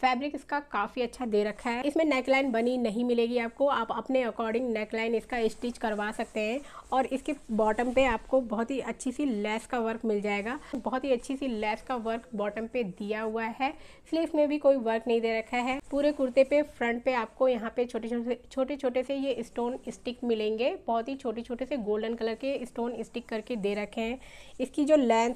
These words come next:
है काफ़ी अच्छी दे रखी है। बहुत ही अच्छा फैब्रिक इसमें दिया है। किसी भी साइज़ को ये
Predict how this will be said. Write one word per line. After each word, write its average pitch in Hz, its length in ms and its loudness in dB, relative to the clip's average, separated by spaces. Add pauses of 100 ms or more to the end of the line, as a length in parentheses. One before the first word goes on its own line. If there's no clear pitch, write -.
है 294 80 0
काफ़ी 208 380 -2
अच्छी 226 240 -2
दे 226 140 6
रखी 208 300 -2
है। 262 100 0 (380)
बहुत 269 180 4
ही 320 80 4
अच्छा 269 420 2
फैब्रिक 226 440 0
इसमें 240 340 2
दिया 208 260 0
है। 240 220 -2 (360)
किसी 285 220 2
भी 311 120 4
साइज़ 254 360 2
को 285 100 -2
ये 285 180 0